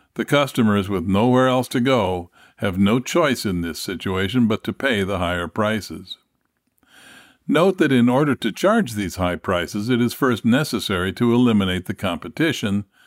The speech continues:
so as to control the supply of goods in the market. If a monopolist tries to hike up prices before controlling supply,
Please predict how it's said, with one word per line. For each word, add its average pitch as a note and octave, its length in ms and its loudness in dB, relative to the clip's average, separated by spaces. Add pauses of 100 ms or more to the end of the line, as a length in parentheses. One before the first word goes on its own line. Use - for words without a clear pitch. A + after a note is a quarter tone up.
(300)
so C#3+ 220 0
as C3 100 0
to B2 140 -4
control A2 480 0
the F#2+ 140 -4
supply G2+ 400 -2
of F#2 160 -4
goods A2+ 280 0
in E2+ 120 -4
the E2 60 -4
market. A#2+ 460 -2 (1000)
If C3 100 0
a B2 80 4
monopolist C3 640 2
tries A#2 320 0
to G#2+ 100 -2
hike A2+ 260 -2
up F#2+ 200 -2
prices A#2+ 460 0
before G2 380 -2
controlling G2+ 560 -2
supply, G#2+ 760 -2